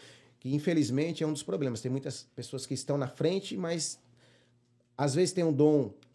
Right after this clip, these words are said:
e não é capacitada, entendeu? Às vezes até tem uma capacitação, mas não é o dom. Então é um casamento perfeito. Você ter o dom pra aquilo que você tá fazendo,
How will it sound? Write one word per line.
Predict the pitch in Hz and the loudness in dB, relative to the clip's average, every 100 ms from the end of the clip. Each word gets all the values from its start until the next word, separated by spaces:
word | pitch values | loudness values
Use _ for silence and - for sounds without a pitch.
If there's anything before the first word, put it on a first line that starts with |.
| _ | _
e | 135 | 0
não | 143 135 | 2 2
é | |
capacitada, | 131 131 135 151 160 160 175 208 - _ _ _ _ _ _ _ | 0 -4 -4 -4 -4 -2 -4 -8 -12 _ _ _ _ _ _ _
entendeu? | 104 101 107 139 | -16 -8 -2 0
Às | 143 147 | 2 4
vezes | 185 175 | 4 4
até | 170 208 | 2 0
tem | 202 | 0
uma | 190 170 | 0 -2
capacitação, | 160 160 156 151 180 | -2 -4 -2 -2 -2
mas | 180 180 | 0 0
não | 170 214 | 0 0
é | 185 | 0
o | 190 | 2
dom. | 139 117 - - | 2 0 -4 -16
Então | - 143 | -6 -4
é | |
um | 165 | -2
casamento | 175 160 160 165 - | -2 -2 -2 -2 -2
perfeito. | 196 196 127 - - _ _ _ - | -2 0 -4 -4 -16 _ _ _ -16
Você | 107 131 | -8 -6
ter | 127 | 0
o | 151 | 0
dom | 104 135 160 | 2 2 2
pra | - | 0
aquilo | - 139 | -2 -4
que | 127 | -4
você | 113 - | -8 -8
tá | - | -8
fazendo, | - 131 110 139 170 | -4 -4 -2 -2 -2